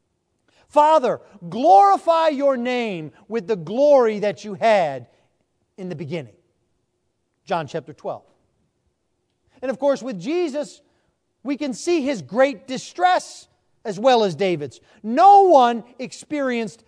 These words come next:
distress like Jesus did. Now, this seems so counterintuitive to us because Jesus is powerful. He is able. He is God himself.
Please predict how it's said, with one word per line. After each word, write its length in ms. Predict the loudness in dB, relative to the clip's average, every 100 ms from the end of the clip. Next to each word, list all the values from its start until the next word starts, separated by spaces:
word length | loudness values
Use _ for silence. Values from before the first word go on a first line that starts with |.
| _
distress 720 | -14 -14 -12 -4 0 -2 -4 -20 _
like 220 | -4 -4
Jesus 440 | -4 -6 -6 -8 -10
did. 240 | -12 -12 _ _
Now, 140 | -10 -8
this 200 | -8 -8
seems 300 | -8 -8 -4
so 220 | -2 -4 -6 _
counterintuitive 920 | -8 -4 -4 -6 -8 -8 -6 -6 -6
to 100 | -8
us 320 | -10 -12 -14 -20 _
because 260 | -12 -8 -8
Jesus 480 | -6 -4 -4 -6 -10
is 100 | -16
powerful. 640 | -8 -2 0 -2 -6 -16 _ -16
He 240 | -12 -10
is 140 | -12 -6
able. 500 | -4 -2 -4 -6 -8 _
He 200 | -4 -2
is 120 | -2
God 320 | 0 2 4
himself. 580 | 0 -4 -2 0 0 -4